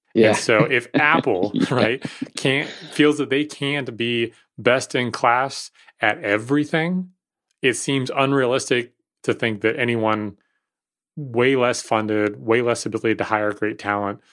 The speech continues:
Speaker 2: et cetera, et cetera, would even be able to come close either. So it's, it's sort of the mythical, you know,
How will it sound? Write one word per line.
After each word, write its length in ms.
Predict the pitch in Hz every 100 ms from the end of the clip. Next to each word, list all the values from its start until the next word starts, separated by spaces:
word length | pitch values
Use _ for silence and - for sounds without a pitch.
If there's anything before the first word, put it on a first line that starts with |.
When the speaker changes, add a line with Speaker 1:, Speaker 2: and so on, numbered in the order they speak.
| _ -
Speaker 2:
et 100 | -
cetera, 240 | - 104
et 80 | 101
cetera, 300 | - 127 107
would 160 | 98 104
even 180 | 104 98
be 80 |
able 120 | 104 98
to 80 |
come 200 | 101 101
close 400 | 95 107 92 - -
either. 440 | 120 90 85 -
So 460 | - - 104 98 95 - - _ _ -
it's, 280 | 110 -
it's 160 | 160 -
sort 120 | 127
of 60 | 107
the 60 |
mythical, 580 | 101 120 - - 110 120
you 100 | 175
know, 280 | 107 98 123